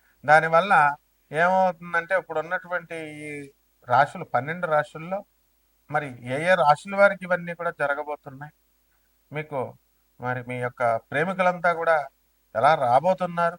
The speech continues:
ఈ మగవాళ్ళందరూ, ఆ, చిన్నప్పుడు దెబ్బతిన్నటువంటి ఈ ప్రేమికులంతా కూడా మరి వాళ్ళకి మళ్ళీ, ఆ, ఏ విధంగా వాళ్ళ జీవితాల్లోకి రాబోతున్నారు అనేటటువంటిది ఈ గురు శుక్రులు నిర్దేశిస్తారు. దీంతో పాటు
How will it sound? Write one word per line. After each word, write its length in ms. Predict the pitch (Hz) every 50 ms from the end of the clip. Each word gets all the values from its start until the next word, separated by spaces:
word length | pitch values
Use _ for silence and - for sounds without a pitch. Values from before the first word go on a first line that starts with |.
| _ _ 135
ఈ 40 | 135
మగవాళ్ళందరూ, 800 | 131 127 127 131 143 156 160 156 147 143 143 143 143 139 139 - _ _ _ _ _ _ _
ఆ, 80 | 123 127
చిన్నప్పుడు 640 | 127 - 139 135 143 143 - - 131 120 117 117 - _ 104
దెబ్బతిన్నటువంటి 1080 | 120 113 113 147 143 - 156 151 151 151 - 143 143 139 135 - 127 117 113 117 - _ _ _ _ -
ఈ 20 |
ప్రేమికులంతా 760 | 117 - 123 123 120 131 139 131 127 123 123 120 120 - 123 117
కూడా 360 | 120 123 143 151 131 120 120 _ _ _ _ _ _ _ _ -
మరి 180 | 123 127 120 120
వాళ్ళకి 500 | 120 120 117 120 - - 101 92 92 _ _ _ _ _ _ _ _ _ _ _ _ _ _ _ _ _ _ _ _ _ _ -
మళ్ళీ, 380 | 120 120 123 135 147 120 98 - _ _ _ _ _ _ _ - 110
ఆ, 360 | 110 110 107 107 104 104 104 101 101 98 98 98
ఏ 140 | 107 120 139
విధంగా 560 | 139 123 135 139 135 131 127 131 123 113 107 - _ _ _ -
వాళ్ళ 180 | 120 113 113 113
జీవితాల్లోకి 720 | - _ 127 139 139 135 - 147 135 135 131 123 _ 113
రాబోతున్నారు 680 | 113 113 120 120 135 131 127 - 120 123 123 120 117 117
అనేటటువంటిది 800 | 113 113 117 110 - 110 _ _ - 113 113 113 139 143 127
ఈ 40 | 110
గురు 160 | 117 113 113
శుక్రులు 400 | 113 - 113 - _ 120 117 117
నిర్దేశిస్తారు. 760 | 110 104 95 92 101 104 - - _ _ - _ _ 85 87 _ _ _ _ _ _ _ _ _ _ _ _ _ _ _ _ _ 170
దీంతో 320 | 165 185 185 180 - 185
పాటు 540 | 170 - 170 160 165 165 165 185 156 135 135